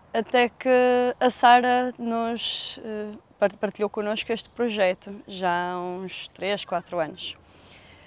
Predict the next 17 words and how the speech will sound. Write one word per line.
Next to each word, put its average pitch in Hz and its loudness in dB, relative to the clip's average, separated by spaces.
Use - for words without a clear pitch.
A 233 0
vida 202 0
profissional 220 0
e 214 -4
pessoal 208 4
não 208 0
nos 202 -2
foi 196 -4
permitindo, 196 -4
nesses 190 -4
anos, 190 0
eh, 180 -4
pensar 214 2
a 233 4
sério 214 2
nesse 202 -2
projeto. 196 0